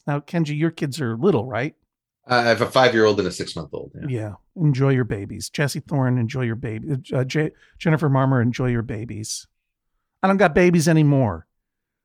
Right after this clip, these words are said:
Speaker 1: I got one, I got one out of the house. I got one getting ready to go. You
Speaker 2: <laughs>
Speaker 1: know, you know I'm gonna be organizing my Betamax cassettes pretty soon. <laughs> This is what dads do.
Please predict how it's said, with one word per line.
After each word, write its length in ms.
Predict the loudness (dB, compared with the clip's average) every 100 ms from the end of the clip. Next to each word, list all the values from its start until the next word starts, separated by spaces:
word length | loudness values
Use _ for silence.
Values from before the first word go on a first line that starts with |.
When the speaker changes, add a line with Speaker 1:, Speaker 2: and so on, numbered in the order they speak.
| _
Speaker 1:
I 60 | 0
got 140 | 4
one, 180 | 4 2
I 100 | 4
got 120 | 4
one 160 | 6 4
out 140 | 6
of 60 | 6
the 80 | 6
house. 240 | 4 4
I 20 |
got 120 | 2 4
one 200 | 4 4
getting 180 | 2
ready 200 | 2 2
to 80 | 2
go. 420 | 2 2 0 -4 _ _ _ _ -10 -10 -4
You 220 | 2 4
Speaker 2:
<laughs> 0 |
Speaker 1:
know, 220 | 4 2 0
you 160 | 4
know 240 | 6 6 6
I'm 140 | 6
gonna 140 | 2
be 120 | 2 0
organizing 420 | 0 2 0 0
my 120 | -2
Betamax 480 | -2 0 0 -2 -8
cassettes 360 | -6 -6 -6
pretty 220 | -6 -6 -4
soon. 340 | -6 -6 -6 -6 -10 -12
<laughs> 100 | -12 -12 -14 -20 -8
This 80 | 0
is 40 |
what 160 | 2 4
dads 320 | 6 6 4
do. 320 | 4 4 4